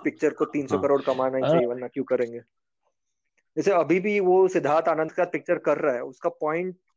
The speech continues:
Speaker 1: वही होगा कि वो
Speaker 2: Definitely,
Speaker 1: अपने आप को
Speaker 2: definitely।
Speaker 1: दिखाएगा as a superstar। ये मूवी क्यों बना रहा है वो, कि उसमें स्वैग होगा, स्वैगर होगा, शाहरुख खान तीन चार बार,
Speaker 2: Definitely,
Speaker 1: तीन साल
Speaker 2: but
Speaker 1: बाद
Speaker 2: मे-,
Speaker 1: स्क्रीन पे
Speaker 2: मेरे को
Speaker 1: वापस आ
Speaker 2: उससे
Speaker 1: रहा है।
Speaker 2: ज्यादा जो उसकी टेंटेटिवली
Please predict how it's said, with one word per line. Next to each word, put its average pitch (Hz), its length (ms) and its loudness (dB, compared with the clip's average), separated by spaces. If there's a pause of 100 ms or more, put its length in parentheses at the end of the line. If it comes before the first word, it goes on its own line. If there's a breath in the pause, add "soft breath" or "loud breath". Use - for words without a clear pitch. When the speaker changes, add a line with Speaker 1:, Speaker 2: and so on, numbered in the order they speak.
(280)
Speaker 1:
वही 170 300 4
होगा 185 180 6
कि 180 60 4
वो - 0 -
Speaker 2:
Definitely, 170 320 2
Speaker 1:
अपने 127 240 2
आप 165 120 2
को 139 120 -2
Speaker 2:
definitely। 131 320 2
Speaker 1:
दिखाएगा 156 380 2
as - 60 -10
a - 40 -10
superstar। 123 460 -8 (560 soft breath)
ये 143 360 0
मूवी 156 280 0
क्यों 190 240 0
बना 147 240 2
रहा 127 120 2
है 127 60 4
वो, 135 120 4
कि 139 140 -6
उसमें 147 260 0
स्वैग 165 400 2
होगा, 160 240 2
स्वैगर 151 460 2
होगा, 156 240 2
शाहरुख 147 360 -2
खान 151 120 -4
तीन 143 200 -6
चार 143 180 2
बार, 139 240 4
Speaker 2:
Definitely, 120 640 2
Speaker 1:
तीन 120 100 2
साल 156 180 2
Speaker 2:
but 160 80 2
Speaker 1:
बाद 139 180 2
Speaker 2:
मे-, 156 120 4
Speaker 1:
स्क्रीन 156 160 2
पे 160 80 2
Speaker 2:
मेरे 175 120 4
को 202 140 2
Speaker 1:
वापस 170 100 2
आ 170 40 6
Speaker 2:
उससे 180 260 2
Speaker 1:
रहा 180 100 2
है। 175 60 2
Speaker 2:
ज्यादा 180 120 4
जो 170 320 2
उसकी 156 420 2
टेंटेटिवली 147 1300 0